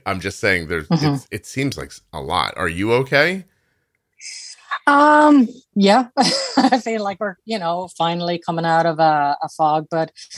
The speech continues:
Speaker 2: like, that's the thing is, diabetes doesn't just affect the diabetic, it affects the whole family. And it's, it's, it's very, very stressful.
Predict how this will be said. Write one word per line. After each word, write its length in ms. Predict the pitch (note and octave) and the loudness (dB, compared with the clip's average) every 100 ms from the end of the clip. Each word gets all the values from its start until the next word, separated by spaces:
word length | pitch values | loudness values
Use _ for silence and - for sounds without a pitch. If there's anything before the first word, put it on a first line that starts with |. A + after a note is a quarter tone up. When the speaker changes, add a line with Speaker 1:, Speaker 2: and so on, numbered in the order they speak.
| - - _ | -18 -20 _
Speaker 2:
like, 160 | F#3 F3 | -2 2
that's 180 | G#3+ G#3+ | 0 0
the 100 | F#3 | -4
thing 200 | F3 D#3 | -4 -2
is, 420 | C#3+ C#3 - - - | -4 -6 -8 -6 0
diabetes 540 | F3 E3 F3+ F3+ E3 | 2 2 0 0 -2
doesn't 420 | F3 D3+ D#3 C#3 - | 0 -2 -4 -10 -6
just 320 | E3+ D#3 - | 0 0 0
affect 460 | D#3 D#3 C#3+ - - | -4 0 -2 -2 -8
the 40 | |
diabetic, 500 | C#3+ C#3 C3+ C#3 C3 D3 | -4 -2 0 -2 -2 -8
it 40 | |
affects 300 | C#3 E3 - | -4 -2 -2
the 40 | D3 | -2
whole 160 | C#3 C3 | -2 -4
family. 540 | C3+ A2+ A#2+ B2+ - _ _ - | -4 -4 -4 -6 -8 _ _ -2
And 440 | C#3+ C3 C3 C3 | 2 4 4 4
it's, 360 | B2+ B2 - - | 2 0 0 0
it's, 760 | D3+ - - - - - - - | 0 -2 -2 -2 -4 -16 -18 -4
it's 160 | E3+ D#3 | 0 2
very, 240 | D#3+ D#3+ D3 | 2 2 0
very 180 | D3 | -4
stressful. 560 | B2+ - C3 - - B2+ | -4 -6 -8 -10 -12 -16